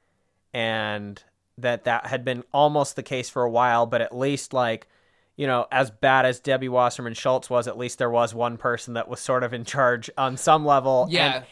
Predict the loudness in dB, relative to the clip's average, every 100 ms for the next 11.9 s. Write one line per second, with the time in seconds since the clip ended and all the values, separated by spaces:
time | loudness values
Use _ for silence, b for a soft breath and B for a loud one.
0 | B 0 2 2 0 2 6 8 8 6
1 | 2 2 6 6 4 2 0 -2 0 4
2 | 4 4 4 4 4 2 2 2 0 -2
3 | -4 2 4 6 4 4 2 0 -6 -6
4 | -2 2 2 0 -4 0 2 2 0 -2
5 | -4 -16 -6 -4 -4 _ _ _ -4 4
6 | 4 6 4 4 4 4 4 0 -2 -6
7 | -2 0 0 -4 -2 -2 -2 -6 -6 -4
8 | -6 -2 0 2 2 2 0 -6 -8 -6
9 | -6 -8 -10 -2 0 0 -2 -2 -6 2
10 | 2 2 -2 -6 -4 -2 -2 -2 -2 -4
11 | -4 -4 -2 -2 -2 -2 -2 -4 -8